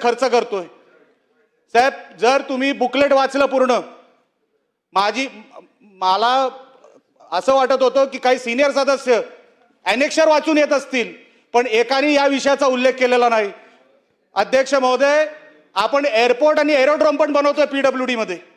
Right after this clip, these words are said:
आपण रेल्वेचे वॉर्ड बनवतोय, अ, पीडब्ल्यूडी मध्ये, आपण रिंग रोड तर बनवतोच आहे, आपण अनेक हेड उघडून ठेवलेत, हजार रुपये,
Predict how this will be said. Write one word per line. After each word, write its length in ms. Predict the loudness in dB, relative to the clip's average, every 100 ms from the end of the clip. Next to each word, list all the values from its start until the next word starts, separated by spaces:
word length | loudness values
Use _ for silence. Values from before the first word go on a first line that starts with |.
| _ _ _ _ _ _ _ _ _ _ _ -4
आपण 380 | -2 0 0 2
रेल्वेचे 480 | 2 2 2 2 2
वॉर्ड 240 | 2 2
बनवतोय, 380 | 2 0 2 2
अ, 420 | 0 -2 -8 -8
पीडब्ल्यूडी 540 | -6 -2 -2 -2 -6 -2
मध्ये, 280 | -2 -4 -6 -20 _ _ _ _ _ _ -4
आपण 240 | -2 0
रिंग 220 | 0 2
रोड 200 | 0 0
तर 60 | 0
बनवतोच 440 | 2 0 0 0
आहे, 380 | 2 2 -2 -18 _ _
आपण 340 | -2 0 0 -2 -4
अनेक 300 | 0 0 2
हेड 220 | 0 0
उघडून 280 | 2 2 2
ठेवलेत, 260 | 2 2
हजार 280 | 0 0 0
रुपये, 200 | 0 -2